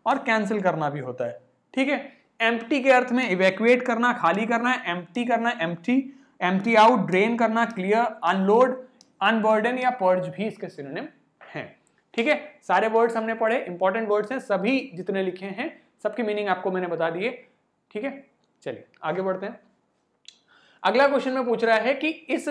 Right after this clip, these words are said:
सेंटेंस में से आपको स्टैग्नेंट का अर्थ बताना है कि स्टैग्नेंट का सिनोनिम इन, इन सा-, सारे सेंटेंस, पूरे सेंटेंस में से कौन सा बन जाएगा, एक्सीडेंट, मोशनलेस, फेटल या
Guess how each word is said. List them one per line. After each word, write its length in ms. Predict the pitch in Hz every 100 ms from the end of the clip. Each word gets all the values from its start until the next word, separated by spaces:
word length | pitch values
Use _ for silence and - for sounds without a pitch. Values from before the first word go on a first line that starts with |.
| 277
सेंटेंस 500 | 208 196 202 285 254
में 140 | 214 196
से 200 | 202 226 269 - _ -
आपको 480 | 180 202 262 285 220
स्टैग्नेंट 680 | - - 202 208 240 285 277
का 80 | 254
अर्थ 280 | 214 202 160
बताना 360 | 143 139 139
है 180 | 151 214
कि 220 | 247 240
स्टैग्नेंट 560 | 196 - 190 202 254 233
का 100 | 254
सिनोनिम 460 | - 208 208 247
इन, 100 | 208 190
इन 220 | 202 254
सा-, 220 | - 180
सारे 280 | 175 175 202
सेंटेंस, 500 | 190 170 160 160 - - 180 185
पूरे 160 | 214 214
सेंटेंस 420 | 185 180 208 196
में 60 | 139
से 200 | 247 302 - - _
कौन 200 | 254 285
सा 100 | 247
बन 200 | 175 147
जाएगा, 320 | 131 123 131 120 - _ -
एक्सीडेंट, 600 | 190 190 262 247 269 269
मोशनलेस, 720 | 196 175 175 233 240 262 269 - - _
फेटल 380 | 185 190 190 254
या 120 | 262